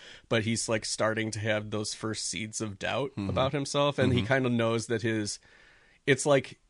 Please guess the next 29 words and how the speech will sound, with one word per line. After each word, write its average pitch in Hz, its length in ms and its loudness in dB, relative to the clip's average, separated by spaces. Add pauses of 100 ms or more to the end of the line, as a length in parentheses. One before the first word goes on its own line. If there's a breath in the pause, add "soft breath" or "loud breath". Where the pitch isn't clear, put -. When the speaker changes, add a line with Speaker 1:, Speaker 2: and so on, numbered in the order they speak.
(160)
Speaker 1:
his 147 300 2
mind 120 340 4
is 131 120 4
the 131 100 2
only 120 240 4
th-, 120 140 -6
like, 135 120 4
his 131 140 2
body's 127 320 4
breaking 113 320 0
down 110 220 0
and 113 100 0
his 107 140 0
mind 104 280 -2
is 107 120 -4
the 110 100 -2
only 107 160 -2
thing, 110 200 -4
like, 104 160 -4
keeping 110 320 -4
him 110 160 -4
going. 92 360 -6
And, 113 140 -4
like, 110 180 -6
now 104 380 -4
it's - 180 -10
like 104 260 -6
both 107 360 -6
are, 113 260 -2